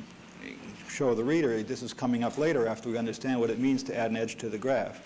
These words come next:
Um, but, and, and we could then understand this much of it perfectly well while, we're, while we know what a heap is and, what we,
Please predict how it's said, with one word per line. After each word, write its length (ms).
Um, 420
but, 200
and, 240
and 200
we 100
could 180
then 160
understand 720
this 380
much 280
of 140
it 160
perfectly 420
well 440
while, 240
we're, 120
while 160
we 120
know 240
what 140
a 20
heap 320
is 140
and, 80
what 80
we, 100